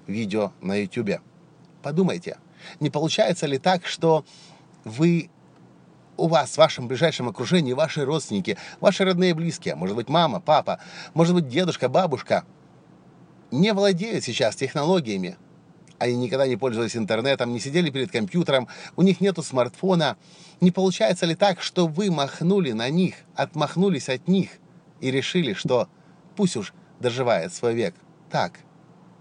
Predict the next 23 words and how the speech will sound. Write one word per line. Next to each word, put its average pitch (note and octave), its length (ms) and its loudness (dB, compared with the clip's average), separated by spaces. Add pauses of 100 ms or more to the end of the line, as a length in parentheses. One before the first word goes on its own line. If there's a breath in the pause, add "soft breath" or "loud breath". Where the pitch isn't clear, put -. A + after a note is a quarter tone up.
(580)
Как-то C#3+ 320 2
же G#2+ 120 -2
жили B2+ 220 0
раньше, F2 480 -4 (540)
и G3+ 80 -2
до B2 100 0
смерти G2 400 -4
так F#2 220 -6
доживут. F#2 500 -6 (1300)
То, G2 100 -6
что - 160 -4
я G2 80 2
увидел G#2 220 0
в F#2 40 -2
глазах G2 280 -2
у F#2+ 40 -16
своей F#2 200 -4
бабушки, A2+ 480 0 (320 loud breath)
это B2+ 220 -2
желание G2+ 600 -2
жить. - 400 -10 (480 loud breath)
Это D#3+ 300 0
желание D3+ 800 0